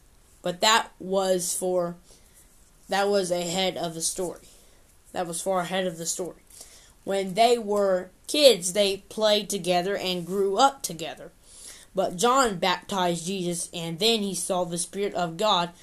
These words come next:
descending like a dove upon, and, and a lightning upon him. And lo, a voice from heaven saying, "This is my beloved Son, in whom I am well pleased." God was,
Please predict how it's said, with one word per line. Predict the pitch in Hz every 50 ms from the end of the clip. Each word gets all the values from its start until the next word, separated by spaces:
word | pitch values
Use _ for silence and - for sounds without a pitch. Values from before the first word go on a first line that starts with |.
| - - _
descending | - 175 175 - - 226 226 208 196
like | 185 185 185 185
a | 185 170
dove | 156 147 190 226 220 196 185 175 -
upon, | - 165 170 - - 196 190 190 - -
and, | 170 165 175 165 - - - - - - - - - - _
and | - 170 175 175 175
a | 175
lightning | 175 175 190 220 - - 180 180 175 175
upon | 175 170 - - 214 202 180
him. | 196 156 139 - - _ _ _ _ - - - - - - - -
And | - 175 175 175
lo, | 202 220 247 208
a | 202 196
voice | 170 180 208 214 208 202 -
from | - 208 185 180 165
heaven | 160 226 254 254 208 196 190 190
saying, | 180 - - 175 170 175 170 170 160
"This | 170 180 175 175 175 175
is | 170 165
my | 170 165 165
beloved | 165 165 170 170 165 160 165 -
Son, | - 226 190 131 107 - _ _ _ _ - - - - - - - - - - - - _ _ _ _ _ -
in | - 170 170
whom | 175 185 185 185 175 101 160
I | 175 165 165 165
am | 165 160 165
well | 170 170 170 160
pleased." | - - 185 180 143 - - - - - _ _ - 190
God | 175 196 196 220 247 247 240
was, | 220 214 202 190 175